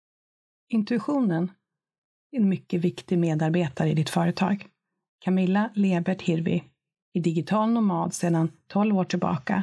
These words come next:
och använder själv intuitionen i sitt företagande. Hon kommer att ge dig konkreta tips på hur du kan bygga ditt företagande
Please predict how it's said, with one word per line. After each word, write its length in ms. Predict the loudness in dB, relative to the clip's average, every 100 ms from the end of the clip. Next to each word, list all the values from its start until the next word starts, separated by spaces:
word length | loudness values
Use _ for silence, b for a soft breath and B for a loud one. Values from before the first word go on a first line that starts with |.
| B B B B B _ _ _
och 120 | -2
använder 400 | 0 2 2 -2
själv 340 | 0 0 0 2
intuitionen 680 | 2 2 -2 0 0 2 2
i 60 |
sitt 200 | 0 -6
företagande. 760 | -2 0 0 0 0 2 0 -2 -4 -14 _ _ _ _
Hon 100 | -4
kommer 220 | 0 0
att 160 | 0 0
ge 120 | 0
dig 280 | 2 0 -4 _ 0
konkreta 540 | 0 2 0 0 -4
tips 560 | -2 -4 -2 -2 -2 -6 _ _
på 120 | 0 0
hur 100 | 2
du 140 | -2
kan 220 | 0 0
bygga 260 | 0 0 -2
ditt 180 | -2 -2
företagande 760 | 0 0 0 0 0 0 0